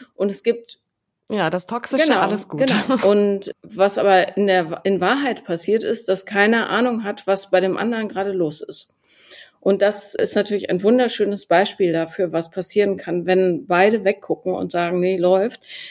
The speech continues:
Speaker 1: Dann merkt der andere nämlich, in dem Fall der Mann, „Wow, ich fühle mich richtig gut, wenn mich jemand bewundert und mir Aufmerksamkeit schenkt.“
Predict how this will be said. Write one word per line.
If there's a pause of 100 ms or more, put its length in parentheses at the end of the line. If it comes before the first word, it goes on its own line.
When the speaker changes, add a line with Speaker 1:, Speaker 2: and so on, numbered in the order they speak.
(160)
Speaker 1:
Dann
merkt
der
andere
nämlich,
in
dem
Fall
der
Mann,
„Wow,
ich
fühle
mich
richtig
gut,
wenn
mich
jemand
bewundert
und
mir
Aufmerksamkeit
schenkt.“